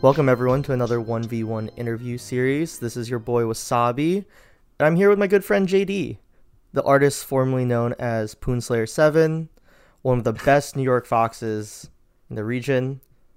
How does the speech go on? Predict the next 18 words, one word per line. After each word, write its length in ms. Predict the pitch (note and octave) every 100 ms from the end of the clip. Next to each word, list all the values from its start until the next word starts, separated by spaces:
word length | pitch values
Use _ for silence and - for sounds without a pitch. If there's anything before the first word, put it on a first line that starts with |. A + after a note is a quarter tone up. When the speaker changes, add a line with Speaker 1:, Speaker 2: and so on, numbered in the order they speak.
| _ _ _ _ _ _
Speaker 1:
How 120 | - C3
you 80 |
doing, 160 | B2+ A#2
J 140 | A2+
D? 180 | A2 A2+ - _ - - _ - - -
Speaker 2:
Hey, 180 | G3 B2+
that 140 | F3
was, 340 | D#3 - - - -
that 100 | D3
was 160 | C#3
nice 240 | A#2+ C3+ -
and 80 | C3
concise. 560 | B2+ - D3 G#2 - - -
Thanks 220 | B2+ B2+
for 140 | - C3+
having 300 | C#3+ C3+ C3+
me 140 | C3+
on. 400 | D3 D3+ A2+